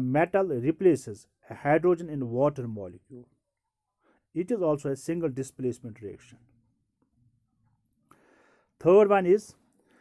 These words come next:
when hydrogen is replaced from an acid। For example, अगर हमारे पास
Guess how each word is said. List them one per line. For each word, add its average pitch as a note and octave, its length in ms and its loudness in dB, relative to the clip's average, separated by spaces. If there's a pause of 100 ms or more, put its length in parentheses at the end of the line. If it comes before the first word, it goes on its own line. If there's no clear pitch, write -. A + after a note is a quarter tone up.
(420)
when E3 440 -2 (840)
hydrogen F#3+ 600 4
is C#3 180 -6
replaced D#3+ 520 0 (880)
from D#3 360 -2 (500)
an C#3+ 380 -4
acid। D#3+ 460 -6 (1200)
For F3 180 2 (140)
example, F3+ 460 0 (540)
अगर D#3 200 -2
हमारे E3 320 2
पास D#3 360 0